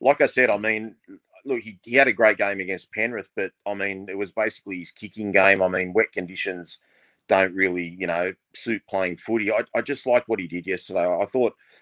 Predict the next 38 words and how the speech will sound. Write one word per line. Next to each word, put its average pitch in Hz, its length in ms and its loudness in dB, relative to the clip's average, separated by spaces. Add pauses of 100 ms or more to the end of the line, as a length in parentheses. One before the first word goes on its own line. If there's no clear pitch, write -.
(100)
I 120 80 6
thought 127 180 2
most 113 280 0
of 107 60 -6
his 101 140 -6
kicks - 320 -10
were 95 140 2
right. 98 320 6
Like, 101 180 0 (300)
those 131 240 4
bombs 113 320 0
you're 107 120 0
talking 104 440 -6
about, 92 280 2
Aaron, 95 380 -4
we 113 140 -4
were, 107 100 -2
like, 98 220 -2
just - 260 -6
inside 92 380 -2
Saint 87 200 -18
George's 90 380 -6
half, 95 420 -4 (360)
so 101 420 4
there, 101 260 -2
there 101 160 -2
was, 98 240 -4 (260)
wasn't 113 320 -2
really 98 200 -2
much 90 280 -6
choice 95 260 -4
for - 140 -4
where 90 280 2
he 90 80 -2
could - 160 -6
kick 95 240 -6
to, 107 280 4
and, 92 200 0